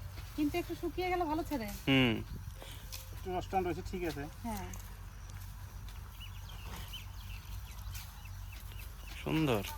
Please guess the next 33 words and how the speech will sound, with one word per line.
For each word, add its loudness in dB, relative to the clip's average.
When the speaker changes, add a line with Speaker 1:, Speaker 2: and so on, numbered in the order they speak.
Speaker 2:
মা, 12
এই 12
গাছটাতে 6
সুন্দর 6
বাদাম 8
হয়েছে 4
তো? 4
Speaker 1:
হ্যাঁ, 12
দুটো 12
একটা 12
গাছে 12
খুব 12
সুন্দর 12
ধরেছে 10
বাদামগুলো। 8
Speaker 2:
হুম। 2
Speaker 1:
এরকম 12
ধরতে 12
হবে, 12
আর 12
এরকম 10
করে 6
টান 10
দিতে 4
হবে। 0
দেখো, 4
Speaker 2:
তাহলে 8
Speaker 1:
কত 6
Speaker 2:
পা- 8
Speaker 1:
সুন্দর 8
বাদাম 6
Speaker 2:
<laughs> -2
Speaker 1:
ছিঁড়েছে। 12